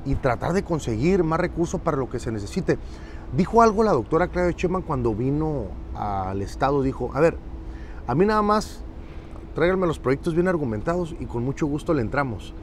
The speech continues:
Ahora que estuve con ella, eh, tuve la oportunidad de platicar con ella en la campaña, eh, fui a la Ciudad de México y bueno, aparte hizo un video donde menciona que nos va a ayudar en seguridad. Y hablando de proyectos argu-, bien argumentados, donde nosotros podemos, eh,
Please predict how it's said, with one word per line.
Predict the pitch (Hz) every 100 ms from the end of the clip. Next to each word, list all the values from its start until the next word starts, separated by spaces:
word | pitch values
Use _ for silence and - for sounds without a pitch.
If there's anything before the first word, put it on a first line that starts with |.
| - - -
Ahora | 120 180
que | 175
estuve | 123 160 180
con | - 127
ella, | 143 151 175 175 -
eh, | 113 107 104
tuve | 147
la |
oportunidad | 160 139 127
de | 143
platicar | 143 117 127
con | 127 135
ella | 139
en | 131
la | 117
campaña, | 113 104 131 139 160 - -
eh, | 104 98 -
fui | 117
a |
la | 120
Ciudad | 127 117
de | 117
México | 113 113 131 151 - - - - - - 113
y |
bueno, | 117 151 147
aparte | 110 104 120 135
hizo | -
un | 139
video | 131 123 135
donde | 135 120
menciona | 104 98 - 117 151
que | 175 123
nos | 95
va |
a |
ayudar | 113 139
en | 151
seguridad. | 139 104 101 92 98 170 - - - - -
Y | 117
hablando | 113 139 185
de | 190
proyectos | - 120 120 131 180 165
argu-, | 139 - 104
bien | 123 180
argumentados, | 175 151 110 101 135
donde | 123 113
nosotros | 104 131 143 170
podemos, | - 117 131 160 - - - - -
eh, | - 113 113 110